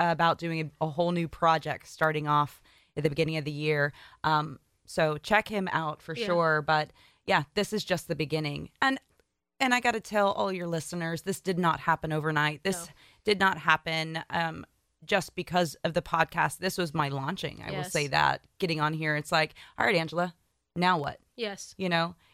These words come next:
Speaker 1: you didn't come this far to only come this far.
Speaker 2: Yes.
Speaker 1: You know, I think you and I have said that. But let's be real. I, I have a real, s-, real side to me. Um,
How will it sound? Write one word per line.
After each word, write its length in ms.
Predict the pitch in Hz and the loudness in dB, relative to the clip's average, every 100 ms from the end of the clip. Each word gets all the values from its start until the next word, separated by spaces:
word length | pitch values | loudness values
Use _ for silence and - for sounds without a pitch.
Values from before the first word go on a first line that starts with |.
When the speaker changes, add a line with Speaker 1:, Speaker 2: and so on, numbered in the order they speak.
| - | -2
Speaker 1:
you 100 | 208 | 2
didn't 160 | 208 | 2
come 220 | - 190 | 2 2
this 160 | 185 170 | 2 2
far 260 | - 160 160 | 2 2 2
to 80 | |
only 220 | 151 156 151 | -4 -8 -8
come 240 | 156 143 | -8 -8
this 180 | 131 - | -10 -10
far. 260 | - - 233 | -6 -6 -6
Speaker 2:
Yes. 340 | 196 - - _ | -10 -12 -16 _
Speaker 1:
You 140 | 175 165 | -6 -2
know, 240 | 151 151 | -2 -4
I 80 | 165 | -8
think 200 | 156 151 | -8 -6
you 100 | 165 | 0
and 80 | 156 | 2
I 100 | 151 | 2
have 120 | 151 | 2
said 180 | 165 147 | 2 2
that. 160 | 151 - - - | 2 0 -20 0
But 240 | 190 180 - - | 2 2 0 -2
let's 220 | 240 220 | 0 0
be 140 | - 170 | -2 -2
real. 420 | 160 160 160 160 | 2 4 4 2
I, 160 | 165 151 - | 0 -2 -8
I 100 | - | -4
have 220 | 160 156 | 0 2
a 80 | 156 | 2
real, 400 | 143 165 160 143 _ _ _ _ _ | 4 4 2 -2 _ _ _ _ _
s-, 100 | - 165 | -12 -6
real 360 | 165 220 208 170 | 2 6 6 4
side 360 | - 156 139 | 4 2 2
to 120 | - 156 | -6 -6
me. 340 | 151 147 151 - | -4 -4 -6 -4
Um, 500 | 160 156 147 139 | -2 0 -2 -4